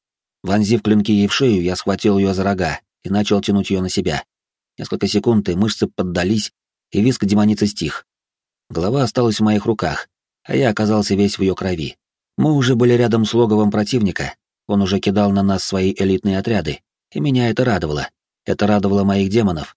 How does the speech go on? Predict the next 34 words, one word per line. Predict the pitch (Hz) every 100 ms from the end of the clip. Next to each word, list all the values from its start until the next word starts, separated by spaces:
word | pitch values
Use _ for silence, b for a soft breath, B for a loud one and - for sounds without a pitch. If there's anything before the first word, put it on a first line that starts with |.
| _ _ _ -
Это | 127 135
радовало | 131 127 120 120
смерть. | 127 113 76 - - _ _ _
Враг | - 90 101 101
уже | 98
был | 98 98
в | 98
отчаянии. | 101 123 104 87 80 71 _ _ _
Один | - 92 107
стремительный | 104 101 101 101 101 98
удар, | 101 110 - _
и | -
всё, | - 120 95 - _ _
крах | - 107 101
всех | - 101 92
их | 98
планов. | - 117 80 - _ _ _ _ _
И | -
нам | 104 143
оставалось | 123 127 127 123 113
ещё | 107
немного | 113 110 120 90
пройти, | 90 87 - 73 - _ _
и | 82
назад | 90 104 117
мы | 104
не | 101
отступим | 98 - 131 107 98
ни |
за | 95 98
что. | - 73 64 _ _ _ _
«Это | - 101 156 185 185
ваша | 180 185 180 175
элита?» | 165 226 226 180 104